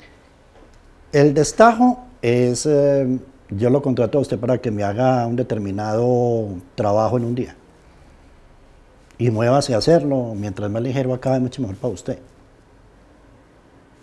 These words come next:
Le pago a tanto. Y por la cantidad de obra que me va a entregar,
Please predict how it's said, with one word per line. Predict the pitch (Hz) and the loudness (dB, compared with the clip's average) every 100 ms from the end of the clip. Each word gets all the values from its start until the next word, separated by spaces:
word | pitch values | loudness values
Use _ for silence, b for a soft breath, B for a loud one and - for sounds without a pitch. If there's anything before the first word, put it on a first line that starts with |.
| _ - - - | _ -20 -16 -10
Le | 95 | -8
pago | 90 82 | -8 -8
a | 82 | -2
tanto. | 131 - - - - - - - - _ _ _ _ _ _ _ - - - - | -2 -2 -10 -20 -20 -20 -20 -20 -20 _ _ _ _ _ _ _ -20 -20 -14 -2
Y | 113 117 113 113 110 110 107 - - | 2 4 4 4 2 0 -4 -8 -2
por | 123 | 0
la | 120 113 | 2 2
cantidad | 135 123 98 107 107 143 156 185 | 4 4 2 -6 0 2 2 0
de | 170 113 110 | -4 -2 0
obra | 113 135 | 0 -2
que | 135 147 | -4 -2
me | 139 | 0
va | |
a | 135 | 0
entregar, | 131 143 131 117 | -2 -4 -2 -2